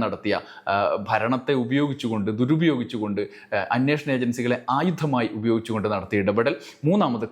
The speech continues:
കോൺഗ്രസിൻ്റെ ഇടപെടൽ, ഈ മൂന്ന് കാര്യങ്ങൾ കൊണ്ട് തന്നെ ഉണ്ടാകുന്ന തിരിച്ചടികളാണ് നമ്മൾ ഇനി കാണാൻ പോകുന്നത് എന്നുള്ളതൊരു യാഥാർത്ഥ്യമാണ്. ആത്യന്തികമായി ആം ആദ്മിയും കെജ്രിവാളും പോലെയുള്ള ഈ രാജ്യത്ത്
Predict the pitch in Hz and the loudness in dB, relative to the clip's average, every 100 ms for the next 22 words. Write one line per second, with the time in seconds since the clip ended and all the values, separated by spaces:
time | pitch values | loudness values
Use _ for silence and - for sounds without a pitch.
0 | 110 120 143 135 104 92 - - 110 110 | 0 0 0 -2 -2 -2 -4 -6 0 2
1 | 104 101 - 123 147 131 131 147 160 - | 2 -2 -2 0 0 2 2 2 0 0
2 | 117 123 139 120 110 104 95 104 104 - | 0 2 2 0 -2 -2 0 0 -2 -4
3 | 107 104 107 107 110 - 117 104 139 123 | -2 2 2 0 -2 -2 -4 -2 0 2
4 | 110 101 98 92 107 107 104 101 110 104 | 2 0 -4 -6 -4 -2 -2 -2 0 0
5 | 120 107 110 110 120 135 160 107 104 101 | 0 -2 0 2 2 0 -2 -2 -2 0
6 | 98 90 95 104 107 107 139 - - - | 2 0 0 -2 0 0 -2 -6 -4 0
7 | 127 165 196 180 165 143 139 - - 123 | 0 2 0 2 0 -2 -4 -6 -4 -2
8 | 139 143 135 143 156 147 123 123 135 131 | 0 -2 -2 -4 -4 -4 -2 2 2 2
9 | 139 131 123 123 135 - - - _ _ | 0 0 0 2 0 -4 -12 -20 _ _
10 | _ _ - - 143 123 117 147 156 - | _ _ -6 2 4 4 2 4 2 2